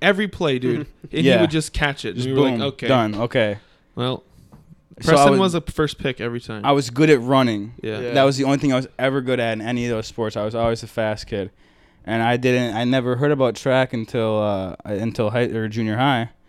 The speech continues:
Speaker 3: And when I started running, I was like, "Oh, I'm good at this." So I just <laughs> stuck with it because I was
Speaker 1: Yeah.
Speaker 3: shitty at everything else. Because here's the thing, I was good at basketball in, like, sixth
Speaker 1: <laughs>
Speaker 3: grade, but here's, here's why though.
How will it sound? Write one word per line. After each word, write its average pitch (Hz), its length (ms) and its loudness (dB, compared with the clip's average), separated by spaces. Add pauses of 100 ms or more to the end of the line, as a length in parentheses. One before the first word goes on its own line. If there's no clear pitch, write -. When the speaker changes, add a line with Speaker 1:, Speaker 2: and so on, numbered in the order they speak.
(360)
Speaker 3:
And 117 80 -4
when 113 100 -2
I 113 40 -4
started 113 240 0
running, 127 200 2
I 113 100 0
was 107 120 -6
like, 113 80 -6
"Oh, - 20 0
I'm 113 160 0
good 113 140 0
at 110 100 -6
this." 101 360 -8 (200)
So - 180 -8
I 101 40 -2
just 101 160 -6
<laughs> - 40 -6
stuck 131 200 -2
with 165 180 4
it 143 120 0
because 139 300 0
I 175 60 4
was 135 240 2
Speaker 1:
Yeah. 147 80 4
Speaker 3:
shitty 139 80 2
at 135 80 2
everything 127 300 0
else. 123 180 -2 (380)
Because 151 180 -2
here's 190 120 0
the 180 40 -2
thing, 175 180 -2
I 135 120 4
was 139 320 0
good 143 100 2
at 127 100 -2
basketball 160 720 -2 (760)
in, 127 200 0
like, 120 200 -2
sixth 139 280 0
Speaker 1:
<laughs> 131 60 -4
Speaker 3:
grade, 135 320 0 (100)
but 123 260 0
here's, 151 200 2 (180)
here's 175 240 6
why 151 240 4
though. 127 220 -2